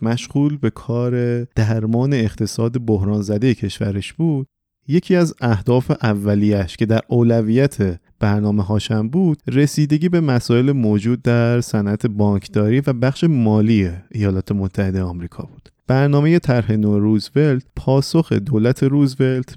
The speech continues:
به خیلی از مشکلات اقتصادی و اجتماعی بزرگ کشورش در دههٔ سی میلادی بود. خیلی از تاریخ نگاران نقاط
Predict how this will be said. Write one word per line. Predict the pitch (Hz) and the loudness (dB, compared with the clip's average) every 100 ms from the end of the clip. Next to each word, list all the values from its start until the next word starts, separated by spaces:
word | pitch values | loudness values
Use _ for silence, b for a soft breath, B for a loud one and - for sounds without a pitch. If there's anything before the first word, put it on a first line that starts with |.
| - | -2
به | 113 | -2
خیلی | - - 143 151 131 127 | -2 -2 0 2 2 2
از | 117 107 | 0 0
مشکلات | 104 95 110 107 107 - | -2 -2 0 0 0 0
اقتصادی | 110 - - - 107 107 131 | -2 -2 -6 -4 -4 -2 0
و | 123 - | 0 0
اجتماعی | 104 - 107 107 131 | -4 -2 -2 0 0
بزرگ | 127 110 113 131 | 0 0 2 0
کشورش | 135 113 - - 120 98 92 | -2 -2 -4 -2 -2 -2 -4
در | - 107 107 | -4 -2 -2
دههٔ | 101 101 110 | -2 0 0
سی | 117 - 113 | -2 -2 0
میلادی | 110 92 90 87 - | 0 -2 -4 -6 -8
بود. | - - - _ _ _ | -14 -20 -20 _ _ _
خیلی | _ 151 160 156 | _ 2 4 2
از | 143 | 0
تاریخ | - 117 117 117 110 123 | -2 2 4 4 2 0
نگاران | 117 110 113 117 147 117 113 117 | 0 2 2 4 2 2 0 0
نقاط | 120 135 151 | 0 0 0